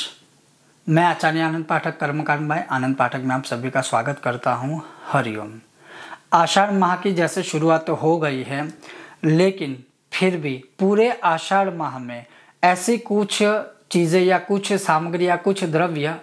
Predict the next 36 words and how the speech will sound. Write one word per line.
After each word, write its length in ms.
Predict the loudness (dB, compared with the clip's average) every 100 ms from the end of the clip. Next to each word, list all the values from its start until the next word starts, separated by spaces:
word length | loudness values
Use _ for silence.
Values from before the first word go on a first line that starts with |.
| -2
जो 140 | 0
हमारे 300 | 2 0 -2
शास्त्र 420 | 0 0 0 -4 -4
कहते 300 | -4 -4 0
हैं 200 | 0 0
कि 140 | 0 0
जिसका 460 | 2 0 2 2
दान 440 | 4 4 4 4 0
करने 280 | 0 0 0
मात्र 360 | -2 -2 -4 -4
से 160 | -2
ही 120 | -2
मनुष्य 440 | -2 -2 -2 0 0
अक्षय 400 | 0 -4 0 0
लोक 240 | 0 -2
को 160 | -2 -2
प्राप्त 360 | 2 0 0 -6
होता 360 | -6 -2 0
है। 180 | 0 0 -6 -8 -4 4
तो 80 | 4
ऐसी 220 | 6 4
यह 220 | 4 4
कौन 260 | 4 2 2
सी 140 | -4
सामग्री 500 | -4 -4 -2 -2 -4
है, 200 | -4 -6 0
आज 280 | 2 4 2
इस 280 | 0 -2 0
विषय 340 | -2 2 2
और 200 | 2 0
वीडियो 260 | 0 -2 -2
में 180 | 0 0
मैं 100 | 0
आपको 240 | 0 -2
बताऊंगा। 480 | 0 2 2 4 2
अगर 480 | 4 0 4 2